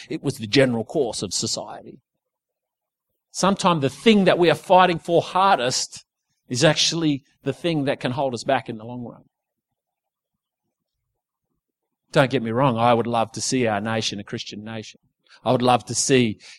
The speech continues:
you know, I would love to see our Prime Minister stand up and, and declare the word of Scripture from the pulpit of the highest office of the land. Would be an amazing day. But we must make sure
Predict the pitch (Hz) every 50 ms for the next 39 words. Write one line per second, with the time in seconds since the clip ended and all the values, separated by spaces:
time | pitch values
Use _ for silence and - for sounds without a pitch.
0 | _ 131 117 113 107 - - 123 113 - - 113 120 127 127 120 120 120 120 113
1 | 120 113 - 135 123 120 113 107 107 - 143 131 131 123 123 123 117 - - -
2 | 107 - - - 127 113 110 113 127 127 117 - 120 104 98 95 _ - - -
3 | - 107 113 117 110 123 - - 135 127 127 123 113 110 110 120 135 131 127 120
4 | 104 - - - - 76 71 - - - 90 - _ _ _ _ _ _ _ _
5 | _ _ _ _ _ _ _ _ _ _ _ _ _ _ _ _ _ _ _ _
6 | _ _ _ _ _ _ _ _ _ _ _ _ _ _ _ - - 120 107 98
7 | - - - 143 120 - - 101 104 107 101 92 _ - 110 - - 117 107 95
8 | - - 127 110 - - - - 107 95 98 95 110 107 104 95 - - - _
9 | _ _ _ _ _ _ _ _ _ _ _ _ _ _ _ _ _ 139 127 113
10 | 131 120 117 113 113 110 110 110 107 98 104 95 95 - 110 110 95 - _ _
11 | _ _ _ _ _ _ _ _ _ _ _ _ _ _ _ _ _ _ - _
12 | _ _ _ _ _ _ _ _ _ _ _ _ _ _ _ _ _ 117 110 127
13 | 139 147 160 151 - - 165 160 160 165 151 127 - - - - 208 208 208 196
14 | 165 147 135 131 120 -